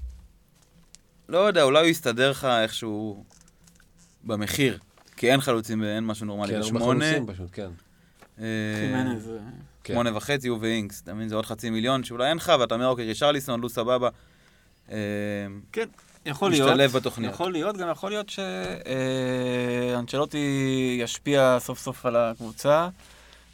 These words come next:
Speaker 3: אה, מרגיש שהוא הולך לשחק כמו במילאן הגדולה, ארבע ארבע שתיים כזה, הוא רוצה להביא את אלן מאפולי, קשר אחורי, גרזן כזה.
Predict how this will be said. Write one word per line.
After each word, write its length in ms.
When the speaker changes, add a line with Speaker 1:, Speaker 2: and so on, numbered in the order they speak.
Speaker 3:
אה, 680
מרגיש 280
שהוא 120
הולך 340
לשחק 360
כמו 120
במילאן 400
הגדולה, 480
ארבע 300
ארבע 180
שתיים 420
כזה, 260
הוא 160
רוצה 240
להביא 200
את 80
אלן 340
מאפולי, 720
קשר 360
אחורי, 520
גרזן 520
כזה. 360